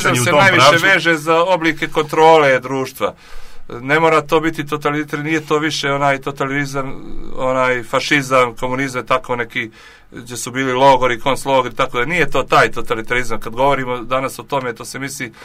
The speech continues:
Speaker 2: na kontrolu svijesti, na kontrolu procesa, aktivnosti i
Speaker 1: Kućete
Speaker 2: tako
Speaker 1: veći,
Speaker 2: dalje.
Speaker 1: kućete veći totalitarizam od toga.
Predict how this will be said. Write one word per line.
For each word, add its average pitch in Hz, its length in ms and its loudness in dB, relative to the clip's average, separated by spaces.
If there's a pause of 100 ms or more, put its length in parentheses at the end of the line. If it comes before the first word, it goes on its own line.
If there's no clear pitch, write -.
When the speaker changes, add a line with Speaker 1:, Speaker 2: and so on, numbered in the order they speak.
(220)
Speaker 2:
na 120 100 -6
kontrolu 127 440 -2
svijesti, 127 420 -2
na 120 100 -8
kontrolu 120 380 -4
procesa, 120 500 -4
aktivnosti 120 460 -4
i 117 40 0
Speaker 1:
Kućete 117 40 -12
Speaker 2:
tako 117 120 4
Speaker 1:
veći, 127 240 4
Speaker 2:
dalje. 104 220 0
Speaker 1:
kućete 123 440 -8
veći 120 420 -2
totalitarizam 113 840 -8
od 104 100 -10
toga. 98 240 -8